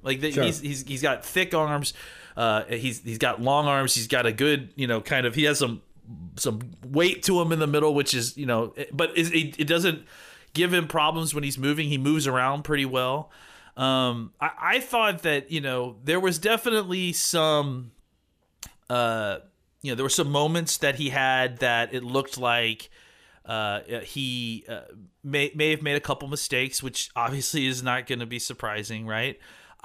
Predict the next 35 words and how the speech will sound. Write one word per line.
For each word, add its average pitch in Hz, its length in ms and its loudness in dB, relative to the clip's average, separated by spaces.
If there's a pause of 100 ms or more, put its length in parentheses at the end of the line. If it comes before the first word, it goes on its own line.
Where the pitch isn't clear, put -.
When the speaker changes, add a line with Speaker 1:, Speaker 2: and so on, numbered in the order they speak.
Speaker 1:
But 165 180 2
I, 175 180 2
I 165 140 2
honestly 190 480 2
think 165 400 -6
that, 127 400 2
you 139 160 -8
know, 113 440 -2
after 151 360 0
seeing 185 480 2
him 143 240 -2
out 135 320 0
there 143 180 0
for 131 240 -6
a 123 60 -4
few 135 240 -10
snaps, 160 920 -2 (440)
and 139 240 -2
then 135 560 -2 (160)
when 143 220 0
they 135 240 2
realized 135 580 0
that 123 80 -10
Terrence 135 360 -8
Steele 147 420 -4
wasn't 123 300 -4
gonna 123 120 -8
be 127 140 -6
able 120 160 -4
to - 80 -16
come 127 160 -6
back 123 260 -2
into 127 200 -12
the - 80 -18
game, 135 760 0